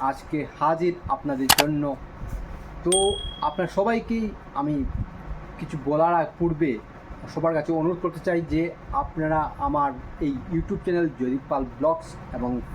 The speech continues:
Facebook পেজ জয়দীপ পাল ব্লগসকে সাবস্ক্রাইব করে, ফলো করে এবং লাইক করে আমার পাশে থাকবেন। এবং আজকের এই ভিডিও যারাই নতুন দেখছো তাদের জন্য তো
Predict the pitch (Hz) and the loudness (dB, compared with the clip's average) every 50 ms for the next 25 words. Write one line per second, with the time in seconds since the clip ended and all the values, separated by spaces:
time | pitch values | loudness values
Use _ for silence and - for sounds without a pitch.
0 | - - 156 151 143 - - 180 175 - - - 185 185 175 - - - - - | -2 0 0 0 0 0 0 -2 -2 -2 -2 2 4 4 4 4 2 -6 -14 -14
1 | - - 120 113 - 135 127 123 131 - - 139 131 120 117 110 127 135 139 139 | -12 -12 -12 -4 -2 0 0 0 -2 -2 -2 -2 -2 -2 -4 -2 0 0 0 0
2 | - - - - - - 139 123 107 - - - - - - - - - - - | -4 -8 -8 -6 -2 0 0 0 0 -2 -6 -12 -12 -8 -8 -6 -6 -6 -10 -12
3 | - - - - - - - - - 190 175 170 - - 220 214 202 208 208 208 | -12 -14 -14 -14 -14 -12 -10 -2 2 2 2 2 0 2 2 2 2 4 2 2
4 | 196 180 185 - - 170 170 170 180 170 - 165 160 156 143 131 120 - - - | 4 4 2 2 4 4 6 6 4 4 4 2 2 2 2 0 -2 -4 -8 -8
5 | - - - - - - - - - - - 131 131 127 - 254 127 123 120 117 | -8 -6 -4 -4 -2 -2 -2 -2 -2 -2 0 0 0 2 2 0 0 0 -2 0
6 | 107 123 139 151 156 - - - 156 143 143 131 120 - - - - - - - | 2 2 4 2 2 0 -2 -4 0 0 2 0 0 -2 -4 -6 -6 -6 -6 -4
7 | - 123 123 131 135 - 151 143 - - 165 156 - - - - - - - - | -2 0 0 0 0 2 0 0 2 2 0 0 0 -4 -8 -8 -8 -8 -6 -4
8 | - 147 147 151 175 185 196 202 - - - - - - - - - - - - | -2 -2 0 2 2 0 2 2 -2 -2 -2 -4 -8 -8 -8 -8 -8 -8 -8 -8
9 | - 196 196 196 - - - - - - - - - - - - - - 180 170 | -8 -8 -8 -8 -8 -8 -10 -12 -10 -10 -8 -8 -6 -4 -4 -4 -2 0 2 4
10 | 226 226 175 151 - - - 160 165 165 - 226 226 220 202 170 185 175 190 185 | 4 4 4 2 -2 -4 0 0 0 0 2 0 2 2 4 2 2 2 2 2
11 | 165 180 175 185 190 202 196 180 156 - - - - - - - - - - - | 4 4 4 6 6 4 4 2 -2 -4 -6 -10 -10 -8 -8 -6 -4 -4 -2 0
12 | - - - - - 156 156 - - 262 233 196 170 151 - - - - 123 - | 0 0 0 2 2 2 2 4 4 6 6 6 4 2 0 -2 -6 -6 -4 -4
13 | - - - - - - - - 151 143 143 156 180 170 170 170 175 170 170 180 | -4 -6 -6 -8 -10 -8 -4 0 2 2 4 4 2 4 4 4 4 4 2 2
14 | 180 170 - | 0 0 0